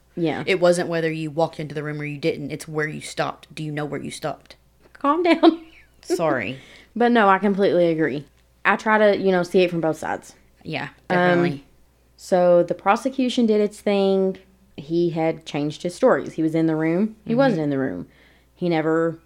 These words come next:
Speaker 1: wore the shoes, had never seen them, and then he wore 'em all the time.
Speaker 2: Yep.
Speaker 1: They were his house shoes, whatever. The trial ends, and the jury deliberated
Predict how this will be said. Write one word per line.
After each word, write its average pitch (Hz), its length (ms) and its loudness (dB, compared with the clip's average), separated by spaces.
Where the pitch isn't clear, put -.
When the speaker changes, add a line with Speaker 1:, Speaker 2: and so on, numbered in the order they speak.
Speaker 1:
wore 180 180 6
the 175 100 2
shoes, 180 440 0
had 170 100 -4
never 160 220 0
seen 196 260 -2
them, 185 240 -2
and 170 100 -4
then 185 360 -2
he 170 140 -6
wore 175 180 2
'em 196 80 0
all 208 160 0
the 208 80 -12
time. 226 300 -6
Speaker 2:
Yep. 160 120 -12
Speaker 1:
They 151 80 -2
were 156 100 0
his 165 120 -2
house 208 180 -2
shoes, - 220 -12
whatever. 156 360 -2
The 185 140 -2
trial 220 400 2
ends, 175 460 0
and 170 140 -2
the 165 60 0
jury 185 280 0
deliberated 160 800 0